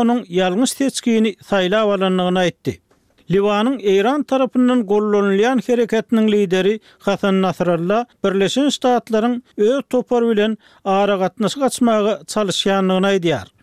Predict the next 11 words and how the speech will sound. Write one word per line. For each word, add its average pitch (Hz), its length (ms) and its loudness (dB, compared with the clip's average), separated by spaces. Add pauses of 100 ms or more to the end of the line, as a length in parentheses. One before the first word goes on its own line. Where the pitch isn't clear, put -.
(140)
Prezident 196 560 0 (100)
Donald 202 400 0
Trump'yň 196 460 -2
administrasiýasy 233 1000 -2 (260)
öz 240 300 2
araçylarynyň 208 720 0
üstünden 220 560 0 (280)
Liwanyň 196 540 0 (180)
Hizbollah 202 560 0
bilen 226 280 0 (220)
ara 202 300 0